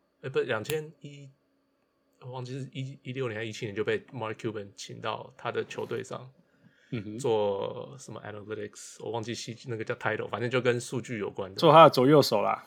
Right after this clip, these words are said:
Speaker 1: 对，可以这样讲啦。
Speaker 2: 差不多了。Yeah。
Speaker 1: 对啊，那，那，那篇文章就是在讲 Voulgaris 在球团里面多不受到欢迎，大家都不喜欢他，然后 Luka 也不喜欢他，什么什么的。
Speaker 2: 嗯，嗯哼。
Speaker 1: Yeah, so,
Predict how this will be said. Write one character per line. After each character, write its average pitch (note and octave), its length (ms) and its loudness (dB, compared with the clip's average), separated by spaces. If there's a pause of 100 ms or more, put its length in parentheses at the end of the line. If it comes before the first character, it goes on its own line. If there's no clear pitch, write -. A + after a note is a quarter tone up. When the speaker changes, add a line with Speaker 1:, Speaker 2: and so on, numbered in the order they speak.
Speaker 1:
对， B2 140 -8
可 C3+ 120 -2
以 B2 40 4
这 B2+ 60 0
样 A#2 100 2 (100)
讲 G#2+ 80 -2
啦。 - 0 -
Speaker 2:
差 - 20 -12
不 - 120 -20
多 - 20 -20
了。 - 80 -20 (440)
Yeah。 G2+ 140 -16 (300)
Speaker 1:
对 E3+ 100 -10
啊， C3+ 160 -12 (180)
那， C3 260 -2 (220)
那， C3+ 180 -6
那 C#3 140 0
篇 C3+ 180 2
文 A2+ 100 0
章 A2+ 160 0
就 A2 60 -2
是 A2 60 -6
在 A#2 120 2
讲 F#2 180 -6 (460)
Voulgaris A#2+ 640 -2
在 A2+ 220 0
球 - 240 -10
团 G#2 240 -8
里 F#2+ 80 -14
面 G2+ 280 -8 (160)
多 E3 240 8
不 C#3 140 -2
受 B2+ 180 2
到 A#2 160 2
欢 A2 200 -4
迎， A#2+ 160 -12
大 A#2+ 100 -6
家 A2+ 120 0
都 G#2+ 120 -2
不 A2 100 -12
喜 - 140 -10
欢 B2+ 140 -12
他， B2+ 280 -14
然 G2+ 120 -10
后 G#2 100 -10
Luka A2 340 -6
也 A2+ 80 -6
不 A#2+ 140 -8
喜 - 120 -14
欢 C3 140 -14
他， B2 240 -12
什 - 180 -12
么 - 120 -12
什 - 100 -16
么 C3+ 140 -20
的。 C#3 80 -14
Speaker 2:
嗯， B2+ 100 -14 (420)
嗯 A#2+ 140 -10
哼。 G2+ 200 -12 (120)
Speaker 1:
Yeah, - 180 -10 (180)
so, - 580 -12